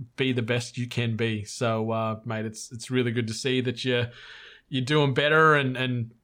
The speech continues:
sort of come out of some, some darkness like a lot of us have. And, uh, yeah, it's looking forward to seeing, seeing what you get up to and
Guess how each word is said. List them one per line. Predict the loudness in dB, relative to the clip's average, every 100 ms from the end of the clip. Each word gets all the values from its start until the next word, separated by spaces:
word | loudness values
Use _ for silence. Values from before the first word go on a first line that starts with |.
| _ _ _ _ _
sort | -6 -4
of | -4 -2
come | 0 2
out | 2 2
of | 0
some, | -4 -6 -4
some | -4 0
darkness | 2 2 0 -2 0
like | 0 0
a |
lot | 0 0
of |
us | -2
have. | -2 2 0 0
And, | -4 -4
uh, | -2 -2 -4 -8 _ _ _ _
yeah, | -10 -6
it's | -6 -10
looking | -10 -8 -6
forward | -4 -4 -4
to |
seeing, | -6 -4 -4 -4 -8
seeing | -8 -6
what | -6 -6
you | -4
get | -4
up | -4
to | -4 -2 0
and | -2